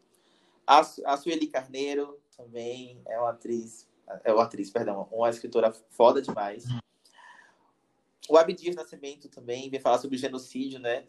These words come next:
Speaker 1: O genocídio
Speaker 2: Sim.
Speaker 1: negro no Brasil.
Speaker 2: Sim, sim. Muito amigo de Lélia, muito amigo
Speaker 1: Então,
Speaker 2: de Lélia.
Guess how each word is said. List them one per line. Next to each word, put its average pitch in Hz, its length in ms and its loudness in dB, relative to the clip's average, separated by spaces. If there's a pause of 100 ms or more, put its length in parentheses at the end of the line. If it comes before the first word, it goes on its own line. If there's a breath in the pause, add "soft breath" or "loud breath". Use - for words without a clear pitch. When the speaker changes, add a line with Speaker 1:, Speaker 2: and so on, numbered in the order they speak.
Speaker 1:
O 120 60 -12
genocídio 143 400 -6
Speaker 2:
Sim. 139 40 -8
Speaker 1:
negro 117 300 -6
no 113 80 -16
Brasil. 113 300 0
Speaker 2:
Sim, 110 260 -10
sim. 127 60 -4
Muito 147 240 4
amigo 170 240 6
de 160 120 4
Lélia, 165 380 10 (100)
muito 165 140 2
amigo 151 180 4
Speaker 1:
Então, 143 140 0
Speaker 2:
de - 20 2
Lélia. 131 440 6